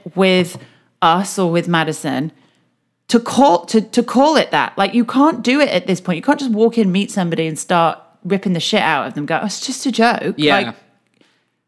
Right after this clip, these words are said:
Speaker 1: it's not okay. And this is Jenna all the way through, like, absolutely not taking, and the tears I didn't believe.
Speaker 2: No, no,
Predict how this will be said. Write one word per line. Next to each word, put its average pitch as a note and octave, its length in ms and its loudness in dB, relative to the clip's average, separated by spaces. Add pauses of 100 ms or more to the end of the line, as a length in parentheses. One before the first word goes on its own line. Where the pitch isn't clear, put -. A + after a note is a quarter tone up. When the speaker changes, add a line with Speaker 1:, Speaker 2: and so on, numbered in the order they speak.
(140)
Speaker 1:
it's - 100 -20
not D4 260 4
okay. A3+ 340 2
And F#3+ 100 -2
this C4 160 -2
is D#4 160 -4
Jenna G#3+ 500 2
all G3+ 200 2
the G#3+ 100 2
way F3+ 180 2
through, E3 280 -2
like, C#3 320 -2 (640)
absolutely A#3+ 800 0
not F3+ 360 2
taking, F3 420 -2
and A3+ 240 2
the G#3+ 80 -6
tears D4+ 540 0
I F#3+ 60 4
didn't F3+ 360 0
believe. A#2 580 -6 (340)
Speaker 2:
No, C3+ 520 0
no, B2 360 -4